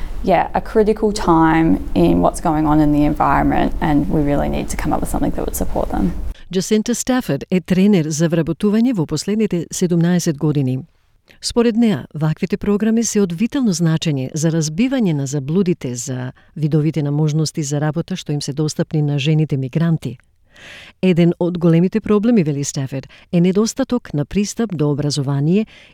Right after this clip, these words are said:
Speaker 2: и што точно постои во однос на работа. Секој има тенденција да мисли дека тој избор вклучува само грижа за деца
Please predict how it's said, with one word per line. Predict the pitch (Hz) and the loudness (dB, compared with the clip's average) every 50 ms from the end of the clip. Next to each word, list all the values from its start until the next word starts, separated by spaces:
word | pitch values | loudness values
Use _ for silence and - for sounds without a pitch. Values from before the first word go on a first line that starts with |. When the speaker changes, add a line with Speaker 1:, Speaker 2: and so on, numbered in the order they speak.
| _ - | _ -4
Speaker 2:
и | 196 185 170 - | -4 -2 -2 -4
што | - - - - 302 | -8 -10 -6 -6 -8
точно | - - 233 233 - - 208 196 | -4 -2 -4 -4 -2 -2 -2 -2
постои | - 196 196 190 - - 175 170 | 0 -2 -2 -2 -2 -2 -2 0
во | 165 156 156 143 | 0 0 0 0
однос | 147 135 151 147 - - | 0 -2 -2 -4 -4 -4
на | 147 143 | -4 -2
работа. | 156 175 175 147 151 131 - 123 101 139 147 - _ _ _ _ _ _ _ _ - - - - - - | 0 0 0 0 -2 -4 -4 -6 -8 -10 -12 -16 _ _ _ _ _ _ _ _ -20 -20 -20 -20 -18 -8
Секој | - - - 269 - - 160 143 - | -6 -2 0 0 0 0 0 0 2
има | - 160 160 160 | 2 2 2 2
тенденција | - - 156 156 143 160 160 160 156 - 180 175 | 2 2 0 2 2 4 2 2 2 2 0 0
да | 156 165 | 2 2
мисли | 156 170 180 - - 175 | 2 2 2 2 0 0
дека | 156 147 - 151 131 | -2 -2 -4 -6 -4
тој | - 180 170 165 165 - | 0 0 2 2 2 0
избор | - 185 175 160 151 165 165 160 | 0 0 0 0 0 0 0 0
вклучува | - - - 185 175 - 190 175 170 | -2 -4 -4 -4 -2 0 0 0 0
само | 156 - 175 160 160 156 | 0 0 0 2 2 2
грижа | 139 160 151 165 160 143 143 | 0 0 2 2 2 2 2
за | 135 120 131 120 | -2 -2 -4 -6
деца | 151 131 165 190 208 - - 247 247 | -2 0 0 0 0 0 0 -2 -2